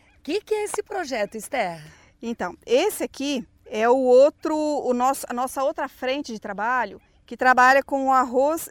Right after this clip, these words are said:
Speaker 2: de pericarpo colorido. Então, esse aqui são os nossos materiais, inclusive a gente já tem, esse material já tá no mercado. É o nosso cultivar, o S C S,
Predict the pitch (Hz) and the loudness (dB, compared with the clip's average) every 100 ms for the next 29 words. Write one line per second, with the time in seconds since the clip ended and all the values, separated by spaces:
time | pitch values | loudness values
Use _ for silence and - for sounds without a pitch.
0 | - 240 330 320 320 285 - - 294 294 | -12 -12 -10 -10 -6 -6 -6 -8 -8 -8
1 | 277 254 _ _ _ _ _ _ 220 254 | -10 -14 _ _ _ _ _ _ -6 -2
2 | 269 330 - 233 285 302 - 269 269 247 | 0 -2 -4 -6 -6 -8 -6 -8 -6 -8
3 | 233 233 240 240 269 254 269 262 226 202 | -10 -10 -12 -8 -4 -2 -2 -6 -10 -10
4 | 233 226 240 233 220 277 - 247 269 254 | -6 -6 -6 -8 -6 -6 -4 -4 -4 -6
5 | - _ - 226 240 220 214 208 202 247 | -14 _ -8 -6 -6 -6 -4 -4 -4 -4
6 | 247 233 233 254 226 226 262 320 - 233 | -4 -4 -6 -6 0 2 0 -4 -8 -4
7 | 226 226 226 226 - 277 294 247 240 247 | -2 -2 -4 -6 -8 -12 -10 -4 -2 -2
8 | 226 233 247 - 226 220 247 - 214 | -4 -6 -10 -10 -6 -4 -6 -10 -16